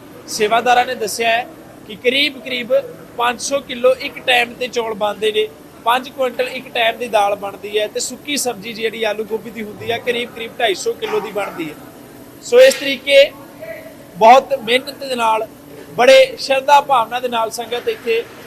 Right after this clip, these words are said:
ਸੇਵਾ ਕਰਦੀ ਹੈ। ਤੁਹਾਨੂੰ ਦੱਸ ਦਈਏ, ਇਹ ਕੋਈ ਪੱਕੇ ਸੇਵਾਦਾਰ ਨਹੀਂ ਨੇ, ਇਹ ਖਾਸ ਤੌਰ ਤੇ ਗੁਰੂ ਮਹਾਰਾਜ ਜੀ ਦੇ ਦਰਸ਼ਨਾਂ ਲਈ, ਗੁਰੂ ਮਹਾਰਾਜ ਦੇ ਅਸਥਾਨ ਤੇ ਸੇਵਾ ਨਿਭਾਉਣ ਦੇ ਲਈ ਪਹੁੰਚਦੇ ਨੇ। ਇਹ ਦਾਲਾਂ ਤਿਆਰ ਹੋ ਰਹੀਆਂ, ਸੁੱਕੀਆਂ ਸਬਜ਼ੀਆਂ, ਲੰਗਰ ਜਿਹੜਾ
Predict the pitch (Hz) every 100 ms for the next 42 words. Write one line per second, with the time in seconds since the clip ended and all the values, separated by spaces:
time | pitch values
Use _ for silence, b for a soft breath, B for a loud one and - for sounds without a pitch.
0 | - - - - 269 269 254 214 185 165
1 | 143 - - - - 220 226 220 190 226
2 | 240 262 269 254 220 247 247 240 208 208
3 | 214 208 214 233 185 - - - - -
4 | 226 226 220 208 208 254 247 - 254 254
5 | 214 220 220 220 214 202 208 220 - -
6 | - - - 170 208 233 262 262 240 -
7 | - - - 208 254 240 233 233 220 233
8 | 220 - - 214 226 233 233 233 - -
9 | - - 269 277 285 277 269 233 202 202
10 | 196 196 180 185 147 139 - - 185 180
11 | 185 208 214 226 220 208 208 226 233 214
12 | - 226 220 196 196 214 202 190 214 214
13 | 220